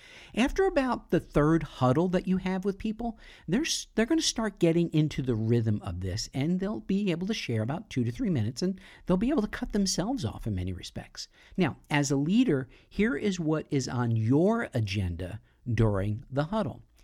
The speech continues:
You will provide a dashboard, if you will, of the sales numbers from the last week,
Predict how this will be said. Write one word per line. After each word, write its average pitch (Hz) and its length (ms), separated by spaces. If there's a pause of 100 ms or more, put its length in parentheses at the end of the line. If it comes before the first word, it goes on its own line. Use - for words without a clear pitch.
(300)
You 139 220
will 254 140
provide 131 760
a 127 60
dashboard, 110 600
if 87 160
you 101 100
will, 98 340
of 110 160
the 113 80
sales 120 580
numbers 110 460
from 101 340
the 101 100
last 101 380
week, 92 240